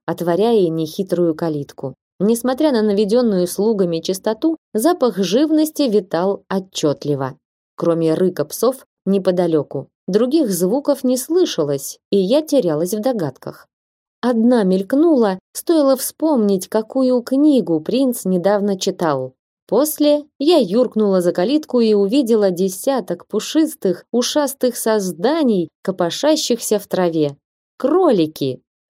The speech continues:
Куча маленьких славных кроликов.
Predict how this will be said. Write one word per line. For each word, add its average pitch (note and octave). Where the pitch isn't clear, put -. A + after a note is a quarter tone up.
Куча C4+
маленьких A3
славных B3+
кроликов. E3+